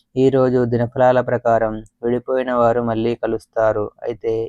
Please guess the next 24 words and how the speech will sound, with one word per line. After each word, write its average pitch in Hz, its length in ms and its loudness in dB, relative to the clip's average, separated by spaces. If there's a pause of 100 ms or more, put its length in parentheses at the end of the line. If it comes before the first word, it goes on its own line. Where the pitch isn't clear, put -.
(120)
ఏ 123 140 -6
విధంగా 127 480 -2
విడిపోయిన 120 540 -4
వారు 117 280 0
మళ్ళీ 113 300 -6
కలుస్తారు, 113 680 -4 (580)
అలాగే 123 380 2 (140)
ఎటువంటి 127 440 -4
అనుకూల, 120 460 -4 (140)
ఎటువంటి 120 460 -10
ప్రతికూల 123 480 -6
ఫలితాలు 113 560 -4 (120)
కుంభరాశి 123 600 -4
వ్యక్తుల 117 360 -4
యొక్క 117 240 -2
జీవితంలో 117 600 -6
కనిపిస్తున్నాయి, 113 880 -6 (560)
ప్రతికూలతలు 135 640 0
అనుకూలంగా 120 680 -2
మార్చుకోవడానికి 113 1040 0
కుంభరాశి 120 540 -4
వ్యక్తులు 117 360 -4 (120)
ఏం 123 240 -4
చేయాలి, 113 500 0